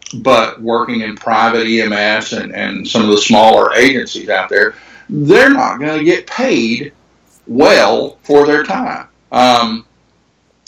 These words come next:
couple that with the fact that the, the vast majority of these nonviolent, uh, felons were drug offenders,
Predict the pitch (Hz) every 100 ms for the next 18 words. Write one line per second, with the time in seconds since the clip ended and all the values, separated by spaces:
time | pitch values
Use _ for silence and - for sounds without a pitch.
0 | - 139 - - 233 - 151 131 135 131
1 | 190 196 147 143 131 127 127 127 127 117
2 | 135 - 220 220 185 175 147 139 135 113
3 | 123 123 113 113 113 143 151 135 127 127
4 | 127 123 - - _ - _ - 110 101
5 | - 147 147 110 104 110 - _ _ 123
6 | 127 120 117 101 - 120 156 160 131 110
7 | 95 - - - -